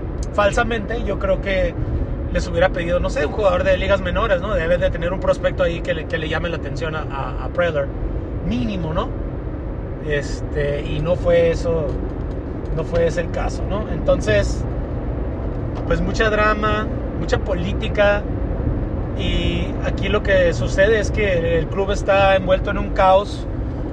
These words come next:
en un momento crítico, ¿no? Donde la ventana para ganar un campeonato se está cerrando, ya con la, con la, este, pendiente agencia libre de Juan Soto,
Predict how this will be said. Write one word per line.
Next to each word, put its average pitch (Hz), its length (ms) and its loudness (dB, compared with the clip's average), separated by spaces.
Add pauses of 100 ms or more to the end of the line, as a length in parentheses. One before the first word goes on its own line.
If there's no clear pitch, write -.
en 180 100 0
un 202 80 -2
momento 226 400 0
crítico, - 420 -2
¿no? 240 160 0
Donde 196 200 0
la 185 100 4
ventana 190 420 0
para 196 220 2
ganar 185 220 0
un 190 60 -2
campeonato 196 560 -2
se 185 120 -4
está 185 420 0 (100)
cerrando, 220 520 0 (640)
ya 175 140 2
con 208 180 -2
la, 156 320 -2 (540)
con 170 180 4
la, 160 240 2
este, 151 400 -2
pendiente 170 640 0
agencia 160 420 -2
libre 190 240 -2
de 175 100 0
Juan 156 220 -2
Soto, 254 380 2